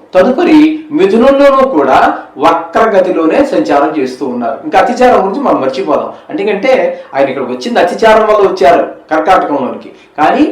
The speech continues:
ఇప్పుడు మనం దాని గురించి మనకు సంబంధం లేదు. ఇప్పుడు ఇక్కడ రెండు వక్రగతి గురించి ఎప్పుడు ఎక్కడ ఏ ఏ స్థానాల్లో ఆయన వక్రగతి పొంది ఉన్నారో తెలుసుకునే ప్రయత్నం చేస్తున్నాం.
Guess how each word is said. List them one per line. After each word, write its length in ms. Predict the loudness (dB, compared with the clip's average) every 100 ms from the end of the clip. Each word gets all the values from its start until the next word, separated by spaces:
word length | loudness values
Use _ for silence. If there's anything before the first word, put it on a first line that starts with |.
| -6 -14
ఇప్పుడు 180 | -8 -4 0
మనం 140 | 0 0
దాని 160 | 0 0
గురించి 180 | -2 -4 -2
మనకు 140 | -2 -2
సంబంధం 340 | -2 0 0 0
లేదు. 100 | 0
ఇప్పుడు 180 | -2 -6 -8 -12 _
ఇక్కడ 160 | -2 0 2 0 -4 -12 -20 _ -20 -20 -6 -2
రెండు 180 | 0 0
వక్రగతి 380 | 0 0 0 -2 -4
గురించి 260 | -8 -8 -4 -4
ఎప్పుడు 200 | 0 0
ఎక్కడ 180 | 0 2 4
ఏ 40 | 4 2
ఏ 40 | 0
స్థానాల్లో 540 | 0 2 0 0 -2 -4 -8 -4
ఆయన 120 | -2 -2
వక్రగతి 400 | -2 -4 -4 -6
పొంది 180 | -6 -6
ఉన్నారో 220 | -6 -6 -6
తెలుసుకునే 320 | -6 -8 -12 -12
ప్రయత్నం 280 | -14 -14 -14
చేస్తున్నాం. 300 | -14 -14 -12